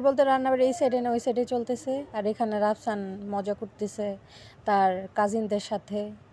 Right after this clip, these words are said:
আর মজার বিষয় হচ্ছে এখানে কিন্তু বেশি মানুষের আয়োজন না, কমই, but অনেক মানুষ হয়ে গেছে লাস্টে দিয়ে। আর এই যে আহালাম হাই দিতেছে। আর এই যে এদিকে একটা বাবু, ওর নাম হচ্ছে ওমর।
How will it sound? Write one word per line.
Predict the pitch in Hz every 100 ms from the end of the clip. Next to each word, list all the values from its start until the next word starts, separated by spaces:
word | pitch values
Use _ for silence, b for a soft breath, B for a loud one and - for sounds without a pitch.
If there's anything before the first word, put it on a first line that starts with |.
| B B B - 202
আর | 196 196 202 202 B B B B - - - - 214
মজার | 226 277 302
বিষয় | 320 311 277
হচ্ছে | 254 - 269 220
এখানে | - 247 240 254
কিন্তু | 254 240 262 269 320 339 - - - 214 202
বেশি | 269 285 254
মানুষের | 247 233 254 254 -
আয়োজন | 220 220 254 233 196
না, | 180 214 262 - -
কমই, | 262 277 294 311
but | 233 214 - - 226
অনেক | 294 359 302
মানুষ | 277 240 247
হয়ে | 196
গেছে | 196 220 196
লাস্টে | 185 - 185
দিয়ে। | 202
আর | 202 226
এই |
যে | 240
আহালাম | 233 233 226 247 277 b b b b -
হাই | 196 190
দিতেছে। | 202 226 - 226 233 - b b b -
আর | 208 196
এই | 202
যে | 196 208 202 202 196 - - 202
এদিকে | 202 190 202 196 196
একটা | 202
বাবু, | 180 190 190 214 214
ওর | 202 202
নাম | 208
হচ্ছে | 202 -
ওমর। | 208 233 220 226